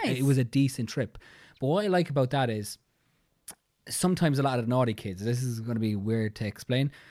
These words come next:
Speaker 2: sometimes your most naughty kids would also be the kids that got the most positive points.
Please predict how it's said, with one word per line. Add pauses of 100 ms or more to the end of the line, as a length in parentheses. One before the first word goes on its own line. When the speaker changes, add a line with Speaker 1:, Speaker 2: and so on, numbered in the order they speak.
Speaker 2:
sometimes
your
most
naughty
kids
would
also
be
the
kids
that
got
the
most
positive
points.